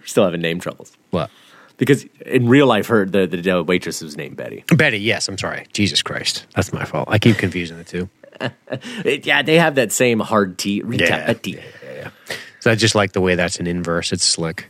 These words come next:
Speaker 1: Yeah, no, it's good. And them, of course, just being at the same Winkies as the, the dream scene earlier. That's another, I think, useful part of that, the scene with Dan and Herb, is that this place becomes haunted by that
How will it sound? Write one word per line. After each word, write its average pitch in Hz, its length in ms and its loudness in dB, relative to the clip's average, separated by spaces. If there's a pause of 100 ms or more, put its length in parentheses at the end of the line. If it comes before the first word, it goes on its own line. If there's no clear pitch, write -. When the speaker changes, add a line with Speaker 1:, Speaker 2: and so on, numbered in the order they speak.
(160)
Speaker 1:
Yeah, 69 440 -10 (120)
no, 71 140 -16
it's - 140 -18
good. 78 420 -10 (360)
And 104 180 0
them, 127 380 2
of 107 120 -2
course, 110 260 2
just 87 260 -6
being 92 280 -4
at 80 180 -12
the 92 120 -6
same 85 520 -6
Winkies 82 520 -8
as 82 200 -8
the, 82 180 -6
the 78 140 -8
dream 85 400 -8
scene 87 240 -6
earlier. 92 280 -4
That's 139 240 0
another, 120 240 4
I 95 100 2
think, 92 340 -6
useful 95 400 -6
part 95 340 -2
of 85 140 -12
that, 87 260 -8 (400)
the 110 100 -2
scene 95 380 0
with 90 220 -6
Dan 87 260 -2
and 80 100 -8
Herb, 82 380 -2 (380)
is 110 160 -2
that 87 300 -2 (140)
this 101 680 0
place 95 500 0
becomes 90 840 -6 (100)
haunted - 600 -2
by 87 180 2
that 80 340 -4